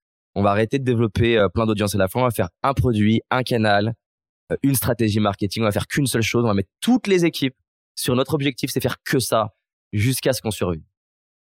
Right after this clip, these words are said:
Et donc, de, euh, de mars à octobre, le chiffre d'affaires, il descend, euh, chaque mois. On perd plus d'argent qu'on arrive à en gagner. Et en plus, on se focalise pour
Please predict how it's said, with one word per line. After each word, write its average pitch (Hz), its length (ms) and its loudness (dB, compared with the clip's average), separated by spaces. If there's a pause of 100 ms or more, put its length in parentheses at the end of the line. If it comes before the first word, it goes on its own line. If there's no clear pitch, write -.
(120)
Et 110 80 0
donc, 127 240 0
de, 113 160 0
euh, 95 560 4
de 98 120 0
mars 151 560 0
à 101 400 2 (1200)
octobre, 123 580 0 (360)
le 117 120 -2
chiffre 120 160 -4
d'affaires, 117 280 0
il 113 60 2
descend, 101 500 2
euh, 90 40 2
chaque - 220 -4
mois. 113 140 0
On 107 100 0
perd - 280 -4
plus 120 160 -2
d'argent 107 260 0
qu'on 98 160 -2
arrive 95 200 0
à 98 40 0
en 98 140 0
gagner. 92 360 0
Et 107 60 0
en 101 80 0
plus, - 380 -6 (260)
on 107 60 -6
se - 60 -8
focalise 117 360 -2
pour - 280 -4